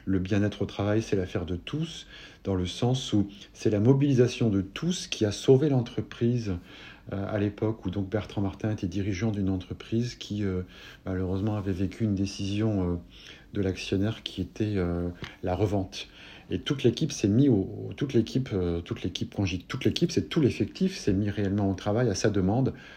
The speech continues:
pour faire une contre-proposition et la remotivation s'est faite. Et, et là, tous les comportements ont été dans le bon sens. Et lui avait repéré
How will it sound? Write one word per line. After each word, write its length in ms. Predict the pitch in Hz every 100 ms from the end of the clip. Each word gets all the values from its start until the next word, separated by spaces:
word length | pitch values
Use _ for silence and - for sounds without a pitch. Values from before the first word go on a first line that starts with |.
| - - - -
pour 140 | 104
faire 160 | 127 101
une 100 | 98
contre-proposition 1160 | - 113 120 - 92 107 92 95 - 143 156 -
et 80 |
la 160 | 98 92
remotivation 720 | 107 104 101 101 98 - 127
s'est 160 | - 101
faite. 360 | - 104 - - - - - - - - - -
Et, 260 | 113 117 120
et 40 |
là, 340 | 113 165 143 -
tous 120 | 165
les 120 | 151
comportements 520 | 139 131 120 - 135
ont 100 | 135
été 180 | 113 127
dans 160 | 113 113
le 100 | 104
bon 220 | 98 123
sens. 400 | 123 113 107 -
Et 60 | 110
lui 180 | 139
avait 160 | 147 117
repéré 540 | 107 117 127 117 131